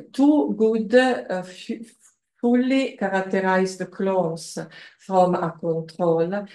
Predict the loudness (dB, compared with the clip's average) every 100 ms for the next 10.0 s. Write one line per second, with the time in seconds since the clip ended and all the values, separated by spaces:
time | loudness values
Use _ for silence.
0 | _ _ 0 2 -2 0 2 2 0 -8
1 | _ _ -2 2 2 2 0 -2 -4 -4
2 | -4 -2 -2 -4 -8 -14 -6 -2 0 -2
3 | -4 -8 -8 -8 -8 -20 _ -2 2 2
4 | 0 -4 -4 -4 -4 -10 -6 -6 -6 -12
5 | _ -20 -10 -4 -4 -2 4 6 6 6
6 | 4 4 2 0 -8 -4 -2 -2 -10 _
7 | -6 -4 0 2 2 0 -6 -4 -2 -2
8 | 2 0 4 2 2 0 -4 -4 -4 -4
9 | -8 -10 -8 -8 -4 -4 -4 -6 -8